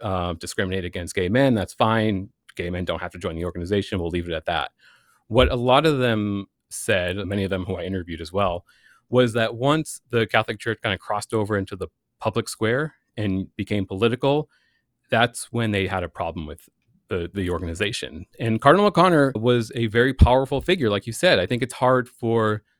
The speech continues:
someone my age, um, who's growing up with a much diminished church, to understand the kind of power he had. He could call the president when he wanted. He was appointed to the White House's aids Commission. Uh, he was on, he was in the tabloids in New York regularly. That's not something that we see,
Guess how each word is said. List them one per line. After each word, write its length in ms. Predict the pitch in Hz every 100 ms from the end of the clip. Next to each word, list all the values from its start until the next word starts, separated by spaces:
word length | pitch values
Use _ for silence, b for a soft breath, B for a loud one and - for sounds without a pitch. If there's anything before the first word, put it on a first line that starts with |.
| -
someone 260 | 131 120
my 160 | 117 127
age, 520 | 135 104 104 120 - _
um, 340 | 107 98 98 98
who's 140 | 101
growing 260 | 107 104 104
up 140 | 104 -
with 140 | 95
a 100 | 95
much 340 | 98 101 - - _
diminished 520 | 95 104 139 107 -
church, 440 | - 90 107 - - _ _
to 120 | - 120
understand 500 | 117 117 - 147 135
the 60 |
kind 180 | 98 92
of 80 | 76
power 300 | - 76 76
he 100 | 71
had. 180 | 82 85
He 60 |
could 140 | 98 95
call 160 | 98
the 60 | 101
president 420 | - 127 107 80
when 80 | 85
he 80 | 80
wanted. 320 | 80 78 80
He 40 |
was 120 | 90 90
appointed 300 | - 95 90
to 40 |
the 80 | 101
White 160 | 101
House's 300 | 101 104 104
aids 260 | 104 117 104
Commission. 580 | - 90 80 80 76 71 -
Uh, 80 |
he 80 | 98
was 160 | 101 98 -
on, 140 | 120 123
he 140 | 123
was 120 | 113
in 60 | 135
the 80 | 123
tabloids 580 | - 143 131 101 92
in 60 | 101
New 60 | 98
York 240 | 113 120
regularly. 420 | 113 107 78 76 78
That's 200 | 95 123
not 140 | 117
something 340 | 123 113 110
that 180 | 101 98
we 120 | 101
see, 460 | 87 - 127 92 82